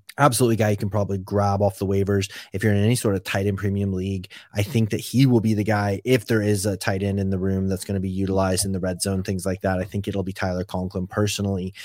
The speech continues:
Um, but yeah, that, and again, it's just super cheap, super, you know, just not gonna cost you anything to get in on and see if there's any sort of production there whatsoever. So I'm proud of you, Rich. You have managed to not nominate Zach Wilson for M V P yet,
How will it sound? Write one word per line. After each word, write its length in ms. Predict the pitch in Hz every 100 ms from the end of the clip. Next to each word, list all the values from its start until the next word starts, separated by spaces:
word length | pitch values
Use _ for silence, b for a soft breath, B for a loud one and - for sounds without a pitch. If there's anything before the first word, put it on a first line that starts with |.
| B B -
Um, 400 | 95 92 92 90
but 100 | 113
yeah, 160 | 120 98
that, 220 | 113 120
and 160 | 127 117
again, 220 | 104 110
it's 80 | 104
just 180 | 110 -
super 220 | 110 98
cheap, 320 | - 95 -
super, 500 | - 101 101 98 92 92
you 160 | 87 98
know, 140 | 87
just 220 | 92 95 _ _
not 360 | 104 110 98 -
gonna 160 | 95
cost 260 | - 98 -
you 80 | -
anything 340 | 101 98 95
to 100 | -
get 140 | 101 95
in 180 | 95
on 160 | 95 95
and 100 | 95
see 180 | - 95
if 80 | 98
there's 140 | 92
any 220 | - 98 92
sort 160 | 95
of 80 | 92
production 400 | 98 95 - 95
there 160 | 92 92
whatsoever. 1000 | 98 - - 95 87 113 123 123 120 B B B B -
So 400 | 110 110 104 90 - 98
I'm 180 | 160 156
proud 220 | 120 110
of 80 | 101
you, 100 | 107
Rich. 240 | 107 104
You 120 | 123 127
have 100 | 107
managed 520 | 110 107 104 - -
to 200 | 104 104
not 420 | 104 104 107 - _
nominate 640 | 107 104 101 104 101 98 - _ _ -
Zach 240 | 101 90
Wilson 280 | 95 92 104
for 120 | 98
M 140 | 95 92
V 120 | 90
P 240 | 117 120
yet, 300 | 120 117 113